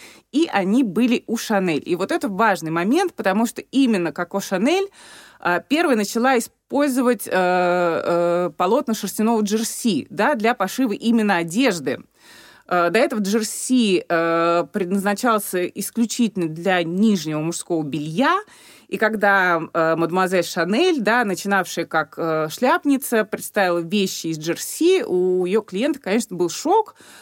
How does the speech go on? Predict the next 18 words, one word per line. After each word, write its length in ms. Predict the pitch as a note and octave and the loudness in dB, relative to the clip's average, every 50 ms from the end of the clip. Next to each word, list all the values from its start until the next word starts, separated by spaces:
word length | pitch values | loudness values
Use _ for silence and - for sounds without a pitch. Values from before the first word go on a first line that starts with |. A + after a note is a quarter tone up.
| - - - | -20 -14 -6
а, 380 | - F3 E3+ E3 D#3+ D#3 D#3 D#3 | -2 0 2 2 2 2 0 -2
от 280 | - - D3+ E3+ - | -2 -2 -4 -4 -4
предлагаемой 580 | - G#3 E3 E3 E3+ F3 F3 F#3 F3 D3+ C#3 D3+ | -6 -8 -6 -4 -2 -2 0 2 2 0 0 -2
непристойности. 1120 | D3+ D3+ C#3+ - D#3+ D#3 - - C#4+ E4+ G4+ G4 F4 E4 - - - - C4 C4 A#3+ G#3+ | -4 -6 -6 -6 -8 -8 -6 -2 0 2 2 4 2 2 0 -2 -4 0 2 2 2 2
В 100 | F#3+ - | 0 -2
общем, 200 | F#3+ F#3 - F3+ | -6 -8 -8 -8
хорошо, 280 | F3 - F#3 F3+ - F#3 | -6 -6 -6 -6 -6 -8
что 140 | E3+ - E3 | -8 -8 -6
этот 180 | D#3+ - - | -6 -6 -8
шок 260 | - - - D#3 D3+ _ | -8 -8 -8 -8 -8 _
прошел 720 | - D3+ D3 D3+ - - E4 G4 G4+ F#4+ F4 B3+ A3+ A3+ | -6 -6 -6 -4 -2 0 2 4 4 4 2 0 -2 -4
к 80 | - | -2
нынешним 400 | A#3 B3 A#3+ A3+ G#3 - G#3+ G3+ | -2 0 0 0 -2 -2 -4 -4
двадцатым, 600 | F#3+ F3+ E3+ F#3 - - D#4 G4 G4 - A#3+ G#3+ F#3+ | -2 -2 -2 -2 0 0 0 0 0 -2 -4 -6 -6
в 20 | |
общем-то, 300 | F3 - - E3+ - D#3+ | -8 -10 -14 -14 -12 -10
уже 180 | D#3+ D#3 D#3+ D#3+ | -8 -6 -4 -2
век. 360 | F3+ C#4+ F#4 G#4 G#4 - | 0 0 0 0 -2 -6